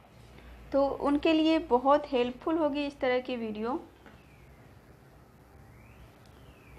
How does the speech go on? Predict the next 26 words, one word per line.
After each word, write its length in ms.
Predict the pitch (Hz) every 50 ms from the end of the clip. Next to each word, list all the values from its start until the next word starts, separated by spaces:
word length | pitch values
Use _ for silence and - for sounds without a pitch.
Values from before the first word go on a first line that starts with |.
| - - - - 320 - - - - - - - - - - - - - - - - - - -
अगर 280 | - 247 262 311 320
आपने 380 | 339 330 320 320 320 311 330 330
अभी 160 | 320 320 339 -
तक 180 | 381 349 339 349
मेरे 220 | 294 285 269 277
channel 300 | 285 277 277 277 294 311
को 160 | 320 320 349 349
subscribe 680 | 339 - 269 262 - - - - 254 262 277 311 302 370
नहीं 220 | 349 339 330 311
किया 180 | 330 311 302 294
है 140 | 294 285
तो 140 | 285 285 277
please 280 | 269 - 262 277 302 -
subscribe 680 | - 277 262 262 - - - - 247 247 254 262 262 -
कीजिए 480 | - 269 247 220 208 220 220 233 262 302
और 400 | 320 - 226 220 220 214 220 220
subscribe 500 | - 247 233 226 - - - 254 254 262
करने 300 | - 277 269 262 269 269
के 120 | 269 277
बाद 240 | 269 277 277 277 269
जो 120 | 269 285 277
notification 760 | 262 254 247 254 269 277 262 - 269 277 277 302 277 277 277
bell 180 | 254 240 233 240
icon 280 | 240 240 240 269 262 254
आता 280 | 247 233 233 240 233
है 180 | 240 240 269